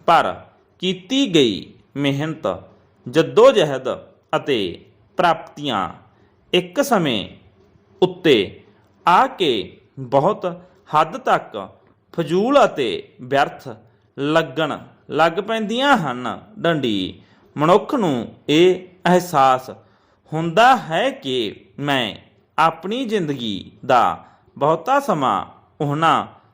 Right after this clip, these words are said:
ਦੁਨਿਆਵੀ ਚੀਜ਼ਾਂ ਵਾਸਤੇ ਆਦਿ ਉੱਤੇ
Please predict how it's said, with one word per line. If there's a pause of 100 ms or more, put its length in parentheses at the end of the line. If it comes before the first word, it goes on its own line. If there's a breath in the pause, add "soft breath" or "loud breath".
(120)
ਦੁਨਿਆਵੀ (380)
ਚੀਜ਼ਾਂ
ਵਾਸਤੇ (380)
ਆਦਿ (1000)
ਉੱਤੇ